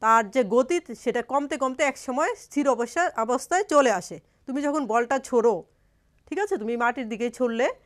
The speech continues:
তখন বলটা আস্তে আস্তে গড়িয়ে গড়িয়ে কিছুক্ষণ গড়িয়ে গেল, একটা জায়গায় গিয়ে সেটা স্থির হয়ে যাচ্ছে। তাহলে গতিশীল অবস্থা থেকে তোমার বস্তুটা, তোমার বলটা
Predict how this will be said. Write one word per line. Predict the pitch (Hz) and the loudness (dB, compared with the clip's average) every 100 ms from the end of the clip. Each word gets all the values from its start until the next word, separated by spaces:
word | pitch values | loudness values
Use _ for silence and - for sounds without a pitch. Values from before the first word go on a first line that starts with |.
| _ - | _ -12
তখন | 185 214 | -8 -4
বলটা | 196 208 - 262 | -4 -4 -2 -2
আস্তে | 226 - | -2 -6
আস্তে | 254 262 208 | -6 -4 -2
গড়িয়ে | 226 254 | 0 0
গড়িয়ে | 226 254 427 - _ _ _ _ _ _ _ _ - | 0 0 -2 -8 _ _ _ _ _ _ _ _ -12
কিছুক্ষণ | 247 285 285 359 403 302 185 | -8 -8 -6 -6 -6 -6 0
গড়িয়ে | 240 262 247 | 0 0 0
গেল, | 220 233 262 | 0 0 0
একটা | - 220 | -2 -6
জায়গায় | 240 240 254 | -4 -4 -4
গিয়ে | 269 | -6
সেটা | 254 269 427 - _ | -6 -4 -4 -6 _
স্থির | - - 330 269 | -8 0 2 2
হয়ে | 190 | -2
যাচ্ছে। | 175 175 - - - _ _ _ _ _ - | -4 -12 -14 -18 -20 _ _ _ _ _ -4
তাহলে | 311 381 392 _ _ _ 175 | -2 0 -4 _ _ _ -4
গতিশীল | 254 302 - 349 - 302 320 | -4 -2 -4 -6 -6 -6 -2
অবস্থা | 277 269 - 320 | -2 -2 -4 -4
থেকে | 330 349 | -4 -4
তোমার | 277 254 262 | -2 -2 0
বস্তুটা, | 240 240 254 262 | 0 -2 -4 -4
তোমার | 277 240 | -2 -4
বলটা | 180 190 214 277 | -2 -2 -2 2